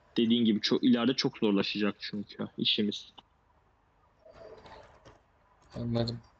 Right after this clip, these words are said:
Speaker 2: Eklemek istediğin bir şey var mı Barış?
Speaker 1: Yani başka ek olarak hani hakem yine işte yani bir iki ufak pozisyon dışında fena maç yönetmedi ama bir iki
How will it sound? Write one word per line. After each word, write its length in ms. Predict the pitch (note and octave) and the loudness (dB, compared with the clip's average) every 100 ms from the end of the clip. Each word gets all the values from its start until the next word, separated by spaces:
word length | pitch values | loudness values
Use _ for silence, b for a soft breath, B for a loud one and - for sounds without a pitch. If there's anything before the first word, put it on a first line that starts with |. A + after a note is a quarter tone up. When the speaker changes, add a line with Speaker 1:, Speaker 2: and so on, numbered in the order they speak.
| - - - _ _ _ _ _ _ _ _ _ - _ - - | -20 -20 -20 _ _ _ _ _ _ _ _ _ -20 _ -20 -10
Speaker 2:
Eklemek 320 | - D3+ F3 | 4 8 8
istediğin 360 | - - F#3 G3 | 6 2 6 6
bir 60 | |
şey 140 | F#3 G#3+ | 10 12
var 160 | B3 | 12
mı 120 | B3+ D3 | 8 2
Barış? 300 | A#2 - - _ _ - _ _ _ _ _ _ _ _ _ _ _ - - _ - | 0 -4 -10 _ _ -20 _ _ _ _ _ _ _ _ _ _ _ -16 -16 _ -6
Speaker 1:
Yani 360 | C3 D#3 A2+ | -4 0 2
başka 320 | C#3 D3 - - | 2 0 -2 0
ek 180 | E3+ - | -2 0
olarak 340 | C3+ B2 A#2+ | 0 0 -2
hani 280 | C3 B2 B2+ - | -2 -2 -4 -8
hakem 520 | - D3+ - D3+ D3 | -6 -6 -4 -6 -4
yine 180 | B2 A2+ | -6 -6
işte 340 | - - A2+ - _ - - | -8 -8 -8 -12 _ -20 -10
yani 440 | C#3 B2 A#2 A#2 | -6 -4 -2 0
bir 80 | B2+ | 2
iki 340 | C3 - C#3+ B2+ _ _ _ C3 | 2 2 -2 -2 _ _ _ -14
ufak 320 | - C3+ - | -4 -4 -2
pozisyon 500 | C3 B2+ C3 B2+ A#2 | -6 -4 -4 -2 0
dışında 360 | A#2 - A#2+ A#2 | -2 -2 -2 -2
fena 340 | C3+ B2 B2 | -2 0 2
maç 280 | A#2+ A#2+ - | 2 0 0
yönetmedi 380 | B2+ B2 A#2+ B2 | 0 0 0 2
ama 200 | C3+ C3 | 2 2
bir 80 | B2 | 2
iki 320 | B2 C#3 | 2 2